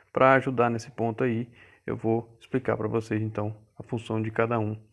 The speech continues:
desses fios que a gente tem. Vamos, vamos começar aqui pela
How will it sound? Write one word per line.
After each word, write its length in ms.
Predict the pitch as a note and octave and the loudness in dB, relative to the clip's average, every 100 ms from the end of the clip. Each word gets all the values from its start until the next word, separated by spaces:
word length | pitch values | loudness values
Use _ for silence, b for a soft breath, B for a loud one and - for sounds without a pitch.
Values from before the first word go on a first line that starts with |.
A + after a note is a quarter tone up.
| B B B B | B B B B
desses 420 | - A2 G#2+ - - | -6 -4 -4 -8 -8
fios 240 | G#2 G#2 | -6 -4
que 80 | A2+ | -4
a 40 | |
gente 200 | G#2+ G#2+ | -4 -8
tem. 120 | - - | -8 -6
Vamos, 280 | A2 B2 A#2+ | -4 -6 -6
vamos 180 | C3+ B2 | -8 -4
começar 400 | C3 B2+ A2+ A#2+ | -4 -4 -2 -4
aqui 180 | G#2+ A2+ | -4 -2
pela 440 | B2 B2 A#2+ A2+ | 0 2 0 -2